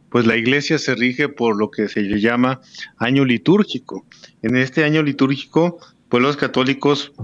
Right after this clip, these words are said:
nos vamos rigiendo por diferentes domingos, ¿verdad? Domingo del tiempo ordinario, domingo de Adviento, después domingo de Cuaresma, domingo de Pascua, etcétera. Estas, estas normas de las fiestas litúrgicas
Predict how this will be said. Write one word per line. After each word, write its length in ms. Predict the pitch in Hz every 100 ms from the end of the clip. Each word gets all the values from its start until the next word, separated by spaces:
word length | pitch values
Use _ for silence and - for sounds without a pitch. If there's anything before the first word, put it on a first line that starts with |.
| - _ - -
nos 140 | 113 117
vamos 260 | 131 160 147
rigiendo 460 | 113 135 135 143
por 340 | 143 143 151 127
diferentes 680 | 113 123 120 123 120 135
domingos, 680 | 120 127 156 185 165 113 - - _ _ _
¿verdad? 420 | 117 120 135 131 113 -
Domingo 300 | 127 127 135
del 120 | 113
tiempo 300 | 123 120 120
ordinario, 600 | 117 117 139 151 156 160
domingo 400 | 113 117 120 120
de 80 | 110
Adviento, 600 | 104 147 151 147 170 170 _ _ -
después 320 | 110 131 123
domingo 400 | 127 135 131 127
de 100 | 117
Cuaresma, 580 | - 120 156 160 160 143
domingo 380 | 120 135 123
de 80 | 113
Pascua, 440 | 107 143 151 - 131
etcétera. 500 | - 123 113 104 - - - - -
Estas, 640 | 147 170 - 190 196 - - _ _ _ _ _ _ _ _ - _
estas 460 | 123 123 - 139 139
normas 460 | 135 143 135 120
de 80 | 117
las 140 | 107 -
fiestas 280 | 123 143
litúrgicas 840 | 139 147 160 147 165 - 160 170